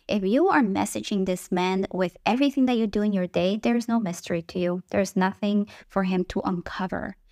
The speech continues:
So allow that space, that beautiful space between the two of you.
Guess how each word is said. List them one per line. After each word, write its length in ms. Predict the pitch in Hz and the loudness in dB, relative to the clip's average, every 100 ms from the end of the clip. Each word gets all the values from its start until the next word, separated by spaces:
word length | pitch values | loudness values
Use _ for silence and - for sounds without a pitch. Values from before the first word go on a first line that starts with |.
| _ _ | _ _
So 500 | - - 208 196 180 - | -10 0 2 4 2 0
allow 880 | 190 185 185 196 220 262 240 202 226 - _ - | -2 0 2 4 6 6 4 4 0 -6 _ -4
that 240 | 196 202 | 0 0
space, 460 | - - 254 262 247 | -4 -6 0 0 0
that 220 | 214 208 | 0 -2
beautiful 640 | - 233 269 294 262 233 | 0 2 4 4 2 -2
space 380 | 220 - 214 214 | -4 -2 -2 0
between 340 | - 196 208 196 | -4 -4 -2 0
the 80 | |
two 240 | 196 - 202 | -2 -2 0
of 160 | 196 | 0
you. 260 | 190 180 240 | 0 2 0